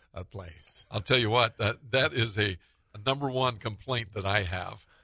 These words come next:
Speaker 1: is I call and, and I've gotta hit, uh, if you want this, hit five. If you want this, hit, <laughs> you know, it drives me absolutely
Speaker 2: You feel like hitting them.
Speaker 1: <laughs> It is absolutely crazy, and it just drives us up the wall. Uh, I, I'm so im-,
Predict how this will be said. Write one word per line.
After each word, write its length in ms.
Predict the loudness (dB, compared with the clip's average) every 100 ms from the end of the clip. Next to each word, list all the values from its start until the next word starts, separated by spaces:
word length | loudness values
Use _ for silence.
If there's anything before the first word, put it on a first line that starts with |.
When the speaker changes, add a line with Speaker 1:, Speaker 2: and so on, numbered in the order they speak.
| -10
Speaker 1:
is 320 | -2 -2 0
I 140 | 0 0
call 440 | 0 2 2 2
and, 120 | -4 -6
and 160 | -2 0
I've 200 | -2 2
gotta 220 | 2 2
hit, 260 | 2 0 0 -20 _ _ _
uh, 200 | -2 0 -2
if 140 | -6
you 100 | -4
want 240 | -2 -2 2
this, 220 | 2 2
hit 180 | 0 0
five. 380 | 2 4 4 0
If 140 | -8 -10
you 100 | -4
want 260 | -2 -2
this, 200 | -4 -2
hit, 160 | -2 -2
<laughs> 60 | 0
you 140 | -2 -2 -4
know, 80 | -4
it 120 | -6
drives 420 | 0 4 4 2 -6
me 140 | -10 0
absolutely 320 | 0 2 0
Speaker 2:
You 40 |
feel 60 | 2
like 160 | 2 0
hitting 380 | -2 -2 -2 -4
them. 320 | -4 -4 0
Speaker 1:
<laughs> 440 | 0 2 -2 0 2 0 2 0 0 -2 -12 -6
It 140 | 0 2
is 140 | 4
absolutely 640 | 4 4 0 0 0 0 -2
crazy, 580 | 2 4 4 0 -6 -12 _ _ _ _
and 120 | -8
it 140 | -8 0
just 260 | 0 0
drives 400 | 2 4 4 4
us 160 | 0 2
up 200 | 0 0
the 80 | 0
wall. 380 | 4 4 2 0
Uh, 220 | -2 -4 -6 -16 _ 0
I, 180 | 2 2
I'm 160 | 0 0
so 280 | 2 4 4
im-, 140 | 2